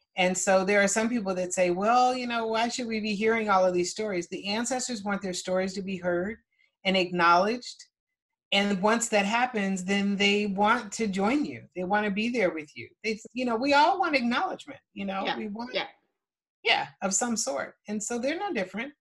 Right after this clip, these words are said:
Speaker 2: <laughs> Uh, and it's, it's so interesting. And, and I think it's, like, it's so interesting for me because it's, it's never been a part of my life, uh, or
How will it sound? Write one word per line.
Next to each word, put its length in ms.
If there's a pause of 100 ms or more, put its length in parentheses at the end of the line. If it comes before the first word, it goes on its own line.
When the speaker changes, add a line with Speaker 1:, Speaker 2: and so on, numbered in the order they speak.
(500)
Speaker 2:
<laughs> 120 (1200)
Uh, 280
and 140
it's, 320
it's 220
so 180
interesting. 460
And, 180
and 140
I 100
think 180
it's, 140
like, 180
it's 220
so 120
interesting 440
for 120
me 140
because 260
it's, 340 (420)
it's 240
never 240
been 220
a 60
part 260
of 80
my 180
life, 320 (240)
uh, 60 (160)
or 480